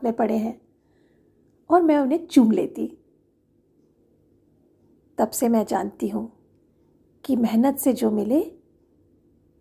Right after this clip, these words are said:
वो बेहद खूबसूरत होता है और दिल के करीब भी। है ना? एक शानदार अनुभव जीवन का सबक देता।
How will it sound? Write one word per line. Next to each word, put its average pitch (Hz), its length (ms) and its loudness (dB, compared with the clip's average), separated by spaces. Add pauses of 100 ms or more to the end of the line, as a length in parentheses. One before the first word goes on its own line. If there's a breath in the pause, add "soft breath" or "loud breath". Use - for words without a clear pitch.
(220)
वो 220 80 -4 (100)
बेहद 233 320 -2
खूबसूरत 226 580 -4
होता 226 200 -8
है 226 280 -14 (760)
और 269 80 -2
दिल 240 240 0
के 233 140 -6
करीब 226 420 -6
भी। 233 240 -12 (1300)
है 262 220 2
ना? 320 180 -6 (920)
एक 240 160 -4
शानदार 226 480 0
अनुभव 254 460 -4 (680)
जीवन 277 380 4
का 311 120 0
सबक 294 360 -2
देता। 311 280 -2